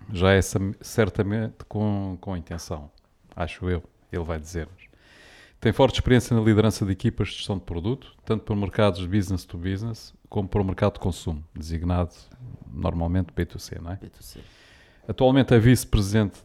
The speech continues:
Speaker 1: na Kids, uma equipa incrível e co-, com uma missão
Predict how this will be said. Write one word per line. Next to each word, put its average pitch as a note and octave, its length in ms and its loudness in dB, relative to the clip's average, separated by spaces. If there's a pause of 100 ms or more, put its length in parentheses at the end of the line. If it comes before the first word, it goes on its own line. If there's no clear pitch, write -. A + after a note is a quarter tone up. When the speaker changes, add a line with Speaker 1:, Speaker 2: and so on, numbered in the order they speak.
Speaker 1:
na G#2 280 0
Kids, - 480 -4 (260)
uma G#2+ 260 0
equipa G#2 380 -2
incrível A#2 680 0
e G#2 80 -10
co-, - 240 -18
com A2+ 100 0
uma G#2 160 2
missão A2 640 0